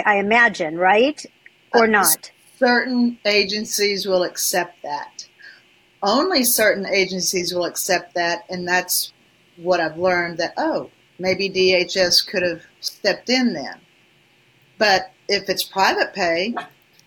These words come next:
Speaker 2: nobody's gonna step in. Nobody's gonna do anything. Um, when I was having issues with the agency or this particular caregiver, uh,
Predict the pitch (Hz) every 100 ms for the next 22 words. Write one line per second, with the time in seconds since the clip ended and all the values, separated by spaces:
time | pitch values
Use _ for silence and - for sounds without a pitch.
0 | _ _ _ _ _ _ _ _ _ 226
1 | 262 185 160 - 143 - - - - 170
2 | 196 185 185 214 233 208 202 180 165 160
3 | 147 143 - 147 185 - - - - -
4 | 190 185 175 175 175 - - 170 - 170
5 | 190 185 175 170 - 180 175 170 - 190
6 | 190 185 - 180 180 - 165 165 175 175
7 | - - _ 175 170 170 _ _ 185 -
8 | 175 170 165 - 165 165 170 165 175 170
9 | 165 156 160 - 170 175 165 - 208 196
10 | 180 170 170 185 185 _ _ _ _ _
11 | _ _ _ - 170 165 165 160